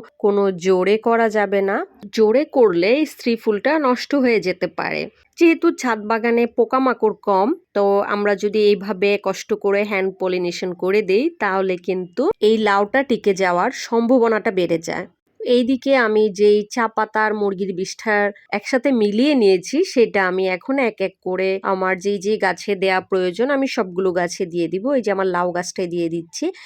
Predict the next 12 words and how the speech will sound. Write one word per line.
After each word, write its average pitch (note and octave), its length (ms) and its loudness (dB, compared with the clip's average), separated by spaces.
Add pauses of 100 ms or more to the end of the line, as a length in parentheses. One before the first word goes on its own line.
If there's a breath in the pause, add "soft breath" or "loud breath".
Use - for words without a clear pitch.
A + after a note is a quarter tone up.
(220 loud breath)
এতে C#4+ 240 0
করে D4 300 2
এখন A#3+ 360 -2
কিন্তু A3+ 400 0
এই G#3+ 120 4
যে G#3+ 120 -2
আমার G#3 220 -2
নতুন G3+ 280 -2
করে G#3 180 0 (120)
অনেক G3+ 400 2
লাউ B3 240 4
আসতেছে, A3+ 560 -2